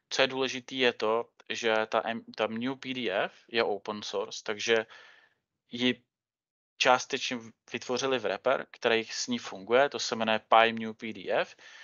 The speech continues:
Je to Pythonová verze toho Mew P D F a vlastně s ní komunikujete pomocí Pythonu, s tou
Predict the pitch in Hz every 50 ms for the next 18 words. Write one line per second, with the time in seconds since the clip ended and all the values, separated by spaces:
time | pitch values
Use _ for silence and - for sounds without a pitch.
0 | - _ _ 120 117 - - 120 113 - - 120 117 113 - 131 120 113 113 120
1 | 117 113 107 110 110 110 113 107 117 117 113 110 - 113 110 113 113 113 110 110
2 | 107 - 120 117 113 113 113 - - 101 104 123 - - - 107 107 104 - -
3 | - - - 117 110 - - 104 104 104 110 110 107 - 117 110 110 - 117 110
4 | - 107 104 107 104 - - 117 110 _ 110 104 104 98 - - 98 95 - -
5 | - 107 101 98 104 104